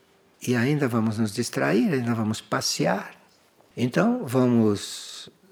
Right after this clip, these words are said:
rodar por aí, fazendo tudo o que quisermos. Bom, na hora de retomar, você mesmo não acredita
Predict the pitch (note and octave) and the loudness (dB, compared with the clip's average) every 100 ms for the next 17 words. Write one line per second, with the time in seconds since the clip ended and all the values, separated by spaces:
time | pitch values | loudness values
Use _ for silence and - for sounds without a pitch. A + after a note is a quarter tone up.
0 | - A#2 G#2 A#2 A#2+ C#3 D3 E3 A3+ B3 | -6 -2 0 0 0 2 4 6 4 2
1 | - - A#2 C3 A#2+ A2+ C3 A#2 B2+ - | -4 -4 0 2 2 4 2 2 0 0
2 | C3 C3+ G3+ F#3 E3 D#3+ - - - G#2 | 0 4 4 4 2 -2 -8 -16 -14 -16
3 | - _ - D3 F#3 B2 A2+ A#2+ C#3+ E3 | -16 _ -6 0 2 4 2 2 2 2
4 | - G#3 F3+ B3+ A#3 - _ _ - F3+ | 2 2 4 2 0 -6 _ _ -6 -4
5 | - F#3+ G3 G#3+ B3 G#3+ D#3 C#3 F#3 G#3 | 2 4 4 4 4 4 4 2 4 0
6 | - G2 | -2 -16